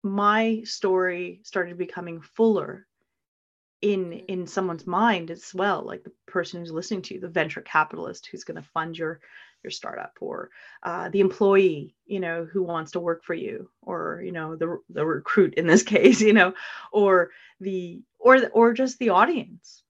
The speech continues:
Speaker 1: Um, and I think I would go lightly through my story, but I realized my story has a lot of data points. And I think, you know,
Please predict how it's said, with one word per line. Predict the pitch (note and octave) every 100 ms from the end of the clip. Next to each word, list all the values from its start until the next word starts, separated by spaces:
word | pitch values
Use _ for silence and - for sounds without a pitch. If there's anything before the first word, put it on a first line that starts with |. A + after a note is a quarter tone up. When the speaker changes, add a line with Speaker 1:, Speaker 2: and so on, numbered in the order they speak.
| _
Speaker 1:
Um, | F3+ E3+ F3 E3 D#3+ D#3+ -
and | F#3
I | F3+
think | - A#3 A3+ -
I | F#3 F#3 F#3 F3+
would | F#3 F3 D#3
go | F3+ E3+
lightly | F3 G3 G3+ F#3+
through | F#3 - E3+ F3+ F3+ F3 _ _ _
my | F3+ F3
story, | - G3+ A#3 A3+
but | F3 E3
I |
realized | D#3+ E3+ E3 -
my | E3
story | D#3+ F3 E3+
has | E3+ F3
a |
lot | E3+ E3 E3
of | - _ _
data | - E3 E3+
points. | - E3 D#3 F3
And | - F3
I | F3+
think, | A3 A3 - _ - - _ _ - _ _ _ _ _ _ -
you | G#3
know, | F#3+ F3 -